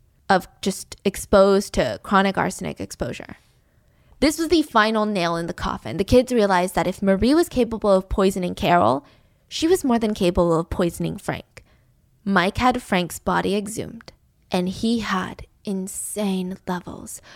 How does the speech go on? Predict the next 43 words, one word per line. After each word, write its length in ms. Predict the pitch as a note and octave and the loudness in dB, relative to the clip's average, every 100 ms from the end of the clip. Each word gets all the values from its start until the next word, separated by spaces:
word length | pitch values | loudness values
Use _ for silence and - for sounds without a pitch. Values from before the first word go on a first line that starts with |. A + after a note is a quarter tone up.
| - _ | -20 _
of 120 | G3 F3+ | -2 0
arsenic 500 | F3+ F#3+ F3+ F3+ G3+ | -2 -4 -6 -6 -8
in 80 | |
his 140 | G3+ - | -12 -12
body. 420 | - - A#3 - _ - - | -12 -12 -16 -18 _ -20 -6
He 100 | A#3 | 0
had 140 | G#3 G3+ | 0 4
died 260 | F#3+ G3 | 2 2
from 160 | G3+ F#3 | 0 0
arsenic 500 | F#3 G3 - F#3+ - | 0 -2 -4 -6 -2
poisoning. 600 | G#3+ G#3 G#3+ G#3+ A3 A3 - - | 0 0 0 -4 -4 -6 -16 -8
His 200 | A#3 F#3+ | -4 2
liver 260 | F#3+ F#3+ A3 | 2 4 2
failed 380 | - G3 G3 G3 | 2 4 4 2
due 140 | G3+ | 0
to 80 | F#3+ | 0
the 160 | F#3+ | 0
arsenic. 560 | F3+ G3 - G3+ G#3+ - - - | 0 -2 -6 -6 -8 -10 -20 -4
Carol 260 | - A#3 D4 | 4 6 6
was 160 | C4+ | 4
lucky. 440 | G3+ G#3+ G#3 - - | 2 2 -2 -8 -10
She 180 | - A#3+ | -2 2
would 120 | D4+ | 2
have 60 | E4+ | 2
been 180 | A#3+ G#3 | 0 2
next. 540 | G3+ - - - - _ _ - | 0 -2 -10 -12 -14 _ _ 0
But 100 | G3+ | 4
now, 460 | F#3+ G3+ B3+ D4 _ | 6 4 2 -6 _
now 180 | A3 G3 | 0 2
that 120 | A#3 | 2
she 160 | - D4 | 0 -2
knew, 240 | B3+ F#3+ | 0 0
she 160 | G#3+ G#3 | -2 -2
was 100 | F#3 | 0
gonna 160 | G3 F#3 | 0 0
make 200 | F3 F#3 | -4 -6
a 40 | |
full 220 | - F#3 | 2 4
recovery. 560 | G3 - - - A2 - - - | 4 0 -4 -4 -8 -8 -10 -2
But 80 | A#3+ | -2
she 100 | C4+ | 0
was 180 | C4+ - | -4 2
traumatized. 840 | A#3 B3+ C4+ - - - - | 2 2 -2 -4 -6 -10 -18